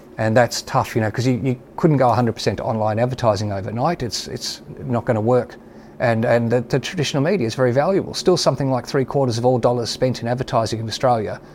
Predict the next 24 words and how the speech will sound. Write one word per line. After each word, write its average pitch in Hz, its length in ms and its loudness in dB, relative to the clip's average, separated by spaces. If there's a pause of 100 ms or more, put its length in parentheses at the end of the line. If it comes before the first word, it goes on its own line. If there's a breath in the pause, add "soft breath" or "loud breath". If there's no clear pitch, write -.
(140 loud breath)
is 117 160 0
done 120 200 4
on 107 260 0
T 127 200 0
V, 113 340 0 (100)
radio, 113 360 2
newspapers, 113 640 -2
outdoor. 107 420 -6 (320 loud breath)
So 120 260 2
traditional 135 540 2
media 123 280 2
is 104 60 -6
still 117 180 -2
very 113 180 0
powerful. 127 520 -4 (420 loud breath)
And 160 160 -2
how 185 180 6
do 196 80 2
you 180 100 6
reach 156 300 2
a - 20 0
mass 127 220 0
market 120 280 -2
audience? 120 520 -4